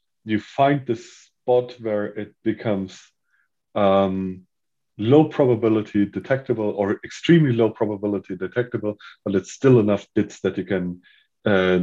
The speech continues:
transfer outside the compression window. So and there, the funny thing is that the internet is actually better for that than,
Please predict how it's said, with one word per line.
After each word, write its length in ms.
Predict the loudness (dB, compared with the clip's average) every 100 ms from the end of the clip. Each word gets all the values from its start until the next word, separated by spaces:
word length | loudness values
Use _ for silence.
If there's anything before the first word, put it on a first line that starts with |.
| 0
transfer 480 | -2 -2 0 0 2
outside 340 | -2 -4 -10
the 60 | -8
compression 580 | -10 -10 -8 -8 -8 -14
window. 180 | -16 -18 _
So 260 | -2 -2 -2 -12 -20 -20 -18 -2
and 140 | 2
there, 340 | 6 4 2 -8
the 140 | -2 -2
funny 320 | 2 2 2
thing 240 | 0 -2 -2
is 140 | -6
that 100 | -8
the 120 | -4
internet 300 | -4 -4 -6 -6
is 80 | -10
actually 260 | -6 -4
better 280 | -2 -4 -6
for 160 | -8 -2
that 220 | -2 -2
than, 320 | -6 -6 -8